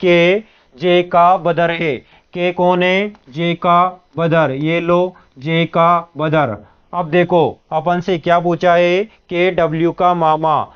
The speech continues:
देखो, डब्ल्यू की मदर कौन है? जे। और जे, जे का बदर कौन है? के, यानी कि डब्ल्यू के, के क्या लगेगा? मामा। यानी कि इन दोनों का जो रिलेशन है मामा भांजा का,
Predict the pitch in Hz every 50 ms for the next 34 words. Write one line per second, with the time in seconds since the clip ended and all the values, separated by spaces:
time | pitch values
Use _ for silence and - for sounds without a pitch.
0 | _ _ - 151 165 180 196 190 156 131 170 170 160 175 170 180 180 175 170 175
1 | - 165 175 185 190 185 185 170 160 160 170 170 170 - 165 165 175 170 170 175
2 | 180 185 147 127 - 165 165 165 156 127 - - - - _ - 180 175 147 120
3 | 123 165 170 170 165 170 - _ _ _ _ _ _ 151 139 175 175 175 170 -
4 | 180 180 156 156 156 170 175 175 165 - 175 180 180 180 180 185 180 180 - 170
5 | 165 156 143 117 - - _ _ - 156 165 170 175 170 190 185 151 160 160 160
6 | 160 165 170 165 170 185 180 180 180 180 180 170 170 151 - 170 170 175 175 170
7 | 170 170 170 151 165 165 170 175 180 180 - _ _ - 156 160 160 160 160 160
8 | 156 135 110 95 - _ _ _ - 151 160 170 170 175 165 175 185 190 196 -
9 | 180 180 196 196 180 180 175 170 170 165 156 170 170 170 156 170 170 156 156 151
10 | 160 165 156 - 180 175 175 165 165 170 175 180 180 - - - - 151 151 151
11 | 156 165 170 175 175 147 151 160 160 160 160 165 160 156 139 147 139 123